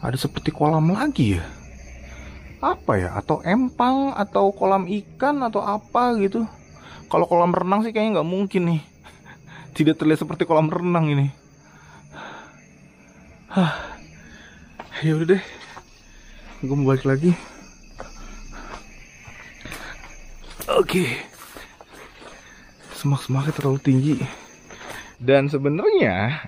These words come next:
ada informasi juga dari penjaga rumah ini. Katanya rumah ini tuh cukup angker gitu. Suka ada sosok wanita yang sering menampakkan diri di depan rumah ini sampai ke depan jalan katanya. Jadi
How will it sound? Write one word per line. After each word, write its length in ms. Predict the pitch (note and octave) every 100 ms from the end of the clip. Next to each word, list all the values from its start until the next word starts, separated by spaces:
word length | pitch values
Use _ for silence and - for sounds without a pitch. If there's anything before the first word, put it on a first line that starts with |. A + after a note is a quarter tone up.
| -
ada 160 | - F3
informasi 560 | F#4+ C#4+ D#3+ D3+ D3+ C#3
juga 400 | A#2+ A2 G#2 A2
dari 160 | G#2+
penjaga 400 | G2+ A2 G#2+ G#2+
rumah 160 | G#2 G2+
ini. 400 | F#2+ F#2+ G#2 A2
Katanya 800 | B2 C3 D4 G#4 D3+ G2 A#2+ - - - - - -
rumah 240 | E3+ G3
ini 160 | G#3 E4
tuh 80 | - F4
cukup 160 | - -
angker 400 | F3+ F#3+ G3 E3
gitu. 240 | A#2+ G#2 G#2 F2 - - - - - -
Suka 400 | - F#3 - -
ada 240 | E3+ F3+ C4+
sosok 400 | - G#3 - C4+ - -
wanita 880 | F3 F3 F3 E3 - A#2 C3 D3 C#3
yang 320 | C#3 E3 F3
sering 320 | F3 F3+ G#3
menampakkan 560 | F#3 E3+ E3 D#3+ D#3 C#3+
diri 320 | C3 B2 E3+ - - -
di 120 | C#3+ C#3
depan 240 | - E3+
rumah 240 | F3 D3+
ini 240 | G#2+ D#3+ D#3
sampai 400 | C#3 C3 C#3+ F3
ke 80 | C#3+
depan 320 | C3+ C#3 C#3
jalan 480 | B2+ C3 D3+ A#2+ G#2+
katanya. 400 | G#2+ G2 G2 G2 - - -
Jadi 400 | A#2 C3+ E3